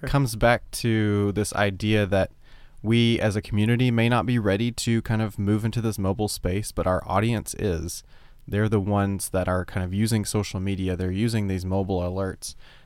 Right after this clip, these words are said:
They're moving into a mo-, a more mobile arena, and we're having to follow suit, and we're having to follow them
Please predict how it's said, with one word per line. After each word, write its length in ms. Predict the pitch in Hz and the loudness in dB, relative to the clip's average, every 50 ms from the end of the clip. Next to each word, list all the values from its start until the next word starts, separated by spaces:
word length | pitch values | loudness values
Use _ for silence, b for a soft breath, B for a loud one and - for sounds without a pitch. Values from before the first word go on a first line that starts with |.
| b - | b 0
They're 120 | 110 110 | 2 4
moving 340 | 107 110 123 120 131 127 123 | 6 6 4 6 4 4 4
into 260 | 117 110 - 113 104 | 2 2 2 2 2
a 40 | 98 | 2
mo-, 180 | 101 101 - - | 2 0 -2 -2
a 140 | - - 104 | 0 0 2
more 240 | 101 104 104 104 101 | 2 2 2 2 4
mobile 400 | 101 98 104 104 101 101 - - | 4 4 4 4 2 0 0 -2
arena, 440 | 92 90 98 110 117 113 95 85 - | -2 0 0 2 2 2 0 -2 -2
and 360 | - 90 95 92 92 92 92 92 | -4 -4 -4 -4 -4 -6 -6 -4
we're 140 | 113 107 104 | -2 -2 -2
having 300 | 95 101 101 98 101 92 92 | 0 0 0 -2 -2 -4 -6
to 60 | 92 | -8
follow 360 | - - 104 98 95 90 90 | -4 0 0 2 2 0 -2
suit, 380 | - - - - 104 101 - - | -4 -4 -2 0 2 0 0 -2
and 140 | - 92 | -4 -4
we're 120 | 92 95 92 | -4 -4 -2
having 240 | 98 95 95 90 90 | -2 -4 -6 -8 -10
to 100 | - - | -12 -10
follow 340 | - - 101 98 98 95 | -2 0 2 2 2 2
them 380 | 92 90 104 104 101 95 92 90 | 0 0 2 2 2 2 0 -4